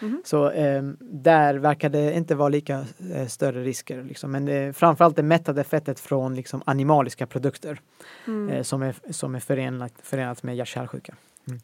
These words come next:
Speaker 1: Köttprodukter då, liksom, inte animaliskt, eh, för att, eh, mjölk och ost, räknas inte det som animaliska?
Speaker 2: Jo, precis, men av någon anledning så, eh, man har jämfört, liksom,
Speaker 1: Mm.
Speaker 2: eh, äta exakt lika mycket mättat fett,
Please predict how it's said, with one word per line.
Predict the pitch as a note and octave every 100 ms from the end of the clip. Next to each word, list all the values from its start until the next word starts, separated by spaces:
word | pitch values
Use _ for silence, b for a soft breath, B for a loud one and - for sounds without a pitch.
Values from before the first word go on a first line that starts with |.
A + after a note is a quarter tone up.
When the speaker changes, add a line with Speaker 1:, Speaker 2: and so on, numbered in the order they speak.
| -
Speaker 1:
Köttprodukter | - A#3+ - - G#3 G3+ - A#3+
då, | G#3
liksom, | - - G#3
inte | G#3+ G3+ A3
animaliskt, | G#3 G#3 G3+ F#3+ G3 - -
eh, | G#3
för | G3 A3
att, | -
eh, | G#3+ F#3+
mjölk | G#3+ A3 A#3 G3+ -
och | G#3 F#3+ F#3
ost, | C4 - - - A3
räknas | G#3+ A3+ B3
inte | G#3
det | G3+
som | G3+
animaliska? | G3+ F#3+ F3+ G3+ E3+
Speaker 2:
Jo, | F3+ F#3 F#3 -
precis, | - F3 G3 D3 -
men | E3 D#3 D#3
av | E3 E3
någon | F3+ E3+
anledning | E3+ F#3 D3+ C#3+ C#3+
så, | - D#3 C#3+
eh, | D3+ D3
man | D#3 D#3+
har | D#3+
jämfört, | D#3 F3+ F#3 C#3+
liksom, | D3+ C3+ D3+ D3+
Speaker 1:
Mm. | G3+ D#3+ D3+ D3+ D#3+
Speaker 2:
eh, | F3
äta | E3 E3 D#3 D3+ D#3
exakt | F#3 F3+ - E3+
lika | F3 F3
mycket | E3+ E3+ D#3+
mättat | D#3+ D#3 D3
fett, | - D#3+ C#3+